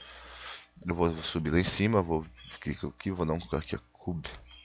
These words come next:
Tá vendo aqui, ó? Facube e eu tenho facubes. Eu vou pegar esses cubos. Por quê? É nossos produtos. Certo? Então ele induz a você a ver, a pensar no produto.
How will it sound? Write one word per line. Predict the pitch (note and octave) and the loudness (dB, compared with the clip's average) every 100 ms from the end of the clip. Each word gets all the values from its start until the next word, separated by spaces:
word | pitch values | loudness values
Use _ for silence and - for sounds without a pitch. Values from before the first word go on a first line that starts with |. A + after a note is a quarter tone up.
| _ _ - - - - - - - - _ _ _ _ _ | _ _ -20 -20 -20 -20 -20 -20 -20 -20 _ _ _ _ _
Tá | - | 2
vendo | E2+ E2 | 6 6
aqui, | - | 10
ó? | F2+ | 8
Facube | D#2 - - E2+ - - G#2+ C3+ C3+ | 8 0 10 10 10 4 4 8 8
e | B2 | 10
eu | |
tenho | A#2+ A#2 | 10 6
facubes. | - A2+ - - A#2+ G#2 F2+ D2+ - - | 8 8 6 4 6 10 10 10 6 4
Eu | D2+ | 2
vou | D2+ | 2
pegar | - D2+ | 0 4
esses | - - - | 4 6 4
cubos. | - C3 C3 F2+ E2 D2 - - - - - | 6 4 4 6 6 6 2 0 -4 -16 -4
Por | B2 C3 | 4 8
quê? | - | 12
É | D2+ | 12
nossos | E2 F2 - - | 12 8 6 4
produtos. | G#3 A#3+ C3 G#2+ - - - - - - - - - - - | 10 10 10 8 4 -10 -10 -14 -10 -10 -10 -14 -20 -20 -10
Certo? | - - F#2+ - | 0 12 12 12
Então | E2 F2 | 4 8
ele | F#2+ G2+ G#2 - | 10 10 8 8
induz | A2 G2 G2 B2 D#3 - | 4 6 8 8 6 4
a | |
você | G2 G2 - F2 | 4 2 8 10
a | |
ver, | F2+ E2+ | 12 12
a | D#2+ | 12
pensar | - G#2 G2 - F#2+ | 10 8 10 12 12
no | G#2+ C3+ | 12 6
produto. | - F#3+ A#2 G#2 - - | 4 4 6 4 2 -10